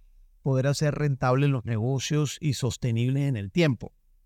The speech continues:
Gran parte del secreto de tener relaciones de largo plazo es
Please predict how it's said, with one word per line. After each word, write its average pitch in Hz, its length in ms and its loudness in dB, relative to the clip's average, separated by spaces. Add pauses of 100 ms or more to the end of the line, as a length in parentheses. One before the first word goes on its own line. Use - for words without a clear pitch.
(440)
Gran 147 380 0
parte 180 480 0
del 143 240 0
secreto 147 640 -2 (600)
de 135 180 2
tener 135 320 2
relaciones 156 500 2
de 139 120 0
largo 139 320 -2
plazo 143 560 -2 (460)
es 147 460 0